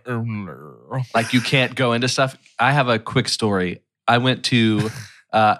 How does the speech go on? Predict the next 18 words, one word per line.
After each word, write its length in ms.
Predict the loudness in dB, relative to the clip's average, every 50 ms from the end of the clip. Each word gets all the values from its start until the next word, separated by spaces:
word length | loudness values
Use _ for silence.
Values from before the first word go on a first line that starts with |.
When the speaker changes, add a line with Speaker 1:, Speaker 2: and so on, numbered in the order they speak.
| 2
Speaker 2:
L 220 | 2 2 4 4 4
A 100 | 4 4
with 160 | 2 0 -2
some 140 | -4 -6 -6
friends 240 | -4 -2 -2 -2 -2
of 100 | 0 0
ours, 260 | 2 2 2 0 -2
the 100 | -6 -6 -6
Kellys, 480 | -2 0 0 0 2 0 -2 -4 -2
Speaker 1:
Brag. 200 | 0 4 4 4
Speaker 2:
and 80 | 4 4
Vince 200 | 2 0 0 0
and 80 | 0 4
I 120 | 4 4 4
went 280 | 4 2 0 0 0
to 100 | -2 -4 -2
go 200 | 0 2 2 2
to 400 | 0 0 -2 0 0 0 -2